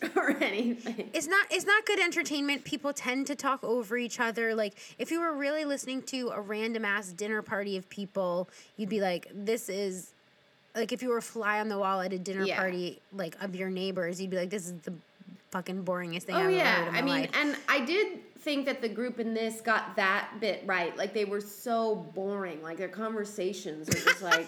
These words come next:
Speaker 2: <laughs>
Speaker 1: "Fucking kill me." Um,
Speaker 2: All
Speaker 1: and
Speaker 2: right.
Speaker 1: per
Speaker 2: So
Speaker 1: what we
Speaker 2: good
Speaker 1: were
Speaker 2: job, everybody. <laughs>
Speaker 1: I know, good acting. Um, but, like, per what we were even just saying,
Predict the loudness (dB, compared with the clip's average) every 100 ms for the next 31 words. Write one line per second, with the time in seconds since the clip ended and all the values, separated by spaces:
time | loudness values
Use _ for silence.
0 | 0 0 2 0 0 -4 -6 -4 -2 -2
1 | -4 -6 -12 -16 -18 -18 -18 -4 -2 0
2 | 0 -2 -2 -4 -6 -12 -4 0 4 6
3 | 6 4 2 2 4 4 4 2 0 2
4 | 2 4 4 4 6 8 8 8 6 6
5 | 4 4 4 8 10 10 10 6 6 6
6 | 6 6 4 -2 -2 0 2 4 2 0
7 | 2 2 0 2 4 4 2 0 -2 0
8 | 0 -2 -2 -2 0 2 2 2 0 -2
9 | -6